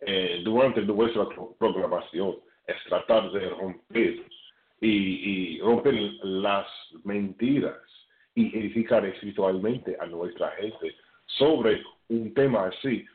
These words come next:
para que nuestra gente sepa, también entienda lo que es simplemente la simpli-, la simplicidad que es en Cristo y nada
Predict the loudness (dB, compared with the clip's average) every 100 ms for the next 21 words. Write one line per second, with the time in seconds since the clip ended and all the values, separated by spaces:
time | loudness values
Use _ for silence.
0 | _ 0 2 2 4 2 2 0 2 2
1 | 2 0 0 -2 -18 _ _ -18 2 4
2 | 6 4 2 0 2 2 4 4 4 2
3 | -4 -2 -2 -2 -2 2 6 6 4 0
4 | -4 -6 _ _ _ -8 0 6 6 6
5 | 2 -2 -20 _ _ -4 2 4 4 0
6 | -8 -20 _ -20 -2 0 2 2 2 0
7 | 2 0 0 -10 -8 0 0 0 -4 -2
8 | -2 -2 -6 -6 -6 -2 -2 0 0 2
9 | 0 0 -2 0 -2 -12 _ -2 4 6
10 | 4 2 -6 -8 -2 0 0 0 -4 -4
11 | -10 _ 0 2 4 2 4 4 4 4
12 | 0